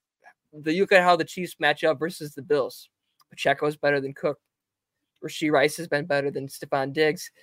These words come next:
Travis Kelce's obviously been better than Dalton Kincaid. And so if you're gonna look at matchups between the Chiefs and the Ravens offensively, if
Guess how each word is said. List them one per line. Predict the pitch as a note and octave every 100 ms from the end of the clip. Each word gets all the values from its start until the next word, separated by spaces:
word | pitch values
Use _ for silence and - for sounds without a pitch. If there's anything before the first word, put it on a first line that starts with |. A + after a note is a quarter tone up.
| _
Travis | - C#3+ D3
Kelce's | F#3 D3 D3 D3
obviously | C#3+ C#3 C#3+ - D#3
been | C#3+ D#3
better | C#3 C#3+
than | C#3 C#3+ C3+ C3+ -
Dalton | C#3+ B2 C#3+
Kincaid. | C#3+ D3 E3 D#3+ F#3 - _ _ _ _ _
And | D#3 D#3
so | F3 D#3+
if | D3
you're | E3 F#3
gonna | G3+ E3
look | F3+ F3+
at | C3+ - _ _ _ _ D3
matchups | D3 E3 - F#3+ G3 -
between | D#3 E3+ E3 D3+
the | D3
Chiefs | - F3+ F3+ -
and | D#3
the | C#3+
Ravens | C#3+ E3+ G3+ F#3+ -
offensively, | D#3 D#3 D#3 - G3 G3+ G#3+
if | G3+